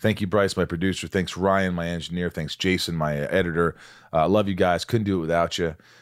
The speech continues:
And, uh, we're gonna keep these episodes coming. I'm gonna keep bugging guests to be on my show. That's what I do. I call them, I email them, I email friends of mine like Seth Green.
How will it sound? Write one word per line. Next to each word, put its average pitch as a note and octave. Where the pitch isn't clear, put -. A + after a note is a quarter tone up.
And, D#2
uh, E2
we're E2
gonna D#2+
keep G#2+
these F2+
episodes F2+
coming. A2+
I'm F2
gonna D#2+
keep D#2
bugging G2+
guests F2+
to F2
be E2+
on E2
my D#2
show. A#1
That's E2
what E2
I D#2+
do. D2+
I C#2
call G2
them, F2+
I D#2
email E2+
them, E2
I D2
email D#2
friends F#2
of E2
mine F2
like D#2
Seth -
Green. F#2